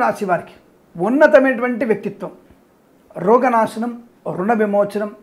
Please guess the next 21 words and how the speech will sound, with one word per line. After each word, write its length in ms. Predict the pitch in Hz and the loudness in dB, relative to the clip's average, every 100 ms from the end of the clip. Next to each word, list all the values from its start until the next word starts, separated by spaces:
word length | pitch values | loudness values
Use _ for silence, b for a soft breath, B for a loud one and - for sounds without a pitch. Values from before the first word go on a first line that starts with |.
| _ _ - | _ _ -6
మాట 300 | 170 233 - | 2 4 4
పలుకుబడి 440 | - 247 208 226 | 2 0 0 2
బాగా 280 | 214 220 220 | 4 4 2
ఉండడం, 320 | 214 220 220 - - | 0 -2 -4 -8 -4
దానివల్ల 440 | 170 208 214 220 | 0 0 2 0
రాజకీయ 500 | 175 185 214 208 214 | 0 0 0 -2 -2
రంగంలో 340 | 208 196 202 208 | -2 -2 -2 -4
మంచి 540 | 190 214 294 349 - - _ - | -4 -4 -2 -2 -4 -20 _ -14
పదవి, 280 | 170 165 - - _ _ _ _ b b b | -8 -8 -8 -16 _ _ _ _ b b b
విద్యార్థిని 520 | 175 170 285 294 262 269 | -8 4 6 6 4 -2
విద్యార్థి 400 | 233 254 247 214 | 2 2 2 0
విద్యాలాభం, 480 | 208 247 240 240 | 0 2 2 0
ఉద్యోగస్తులకి 600 | 220 170 233 226 226 196 | -2 2 4 4 0 -4
ఉద్యోగ 340 | 180 156 196 180 | -6 -2 -2 -2
లాభాన్ని 380 | 175 170 180 175 | -6 -6 -12 -14
పొందుకోవడం, 340 | 170 170 - - _ _ _ b b b b | -14 -12 -14 -18 _ _ _ b b b b
వాహన 300 | 160 214 262 | -2 2 4
యోగాన్ని 400 | 285 269 262 254 | 6 4 6 2
పొందుకునేటువంటి 680 | 220 226 226 226 226 220 202 | 0 -4 -4 -4 -4 -2 2
అవకాశం 420 | 196 202 190 185 | 2 0 -4 -6
కనబడుతోంది. 540 | 175 170 165 165 - | -10 -12 -12 -14 -16